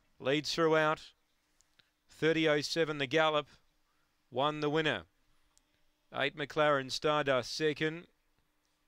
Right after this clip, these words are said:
uh, for Tanya Foster, and five third Winsome Braden. He didn't jump well, but then he mustered up down the back.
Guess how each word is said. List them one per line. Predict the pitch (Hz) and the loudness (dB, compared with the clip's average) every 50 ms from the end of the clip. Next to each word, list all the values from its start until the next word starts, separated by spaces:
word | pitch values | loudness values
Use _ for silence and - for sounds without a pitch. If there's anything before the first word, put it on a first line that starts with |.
| _ _ _ _ _ _ _ - 104 | _ _ _ _ _ _ _ -14 -10
uh, | 110 113 117 117 | -8 -6 -6 -6
for | - 135 | -6 -8
Tanya | 120 - 151 147 147 147 143 135 123 | -6 -2 0 0 0 0 -2 -4 -4
Foster, | - 156 156 160 147 - - 156 147 151 165 - - _ _ _ _ _ _ _ | -2 -2 0 0 -2 -2 -2 0 0 0 0 -4 -8 _ _ _ _ _ _ _
and | - 123 123 123 123 117 | -8 -6 -6 -6 -8 -6
five | - - 147 147 147 139 127 - | -2 0 2 2 2 0 0 -2
third | 151 147 147 135 | 0 0 0 0
Winsome | 131 151 151 147 - - 147 135 | -2 -4 -6 -4 -6 -6 -6 -4
Braden. | 117 135 147 151 151 147 139 131 | -2 0 2 2 2 2 0 -2
He | 131 131 | -4 -6
didn't | 156 175 185 165 | -6 -8 -8 -6
jump | 127 156 170 170 170 - | -2 0 0 0 0 0
well, | 156 147 139 147 170 170 | 0 0 2 2 2 0
but | 147 147 | 0 0
then | 131 147 143 | 0 0 -2
he | 139 | -2
mustered | 135 147 165 175 165 - - 165 156 | -2 -2 -2 -2 -2 -4 -4 0 2
up | 160 151 151 - - | 2 2 2 0 -2
down | 156 151 147 143 | -2 0 0 0
the | 135 127 | -2 -2
back. | 120 147 147 143 131 127 123 - - | 0 2 2 2 2 -2 -4 -6 -12